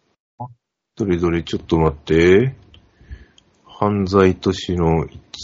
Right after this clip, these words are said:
作目は、ちょっと待ってくださいよ。まあでもね、犯罪都市の一作目はね、敵の中国人がむっちゃ怖くて、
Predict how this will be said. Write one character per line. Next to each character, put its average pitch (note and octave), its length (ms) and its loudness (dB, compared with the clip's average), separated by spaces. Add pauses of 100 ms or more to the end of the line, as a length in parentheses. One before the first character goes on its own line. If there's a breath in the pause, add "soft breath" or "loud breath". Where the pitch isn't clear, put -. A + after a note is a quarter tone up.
作 F#2+ 260 -2
目 F#2 180 2
は、 D#2+ 640 0 (960 soft breath)
ち - 120 -12
ょ - 20 -6
っ - 20 -12
と E2 220 -6
待 D2+ 180 0
っ - 20 -18
て - 120 -18
く - 120 -8
だ D#2 140 2
さ D#2+ 240 0
い D#2 100 2
よ。 E2+ 680 4 (880 soft breath)
ま B2+ 200 4
あ F#2+ 40 -2
で G#2 140 0
も F#2 160 -2
ね、 E2+ 260 -6
犯 F3 240 -4
罪 G3+ 200 -2
都 G3+ 120 -2
市 D#3 140 -6
の F2 80 -4
一 - 180 -10
作 F3+ 400 -2
目 E3+ 100 2
は G#2+ 120 4
ね、 F2 240 -2
敵 G#2+ 320 -4
の G3 160 4
中 G3 280 0
国 F3+ 140 2 (120)
人 C3+ 220 -2
が F2 140 2
む F#2 240 -2
っ G2+ 160 -8
ち F#3 140 2
ゃ F#3 80 0 (180)
怖 E3 260 2
く - 120 -14
て、 E2+ 600 0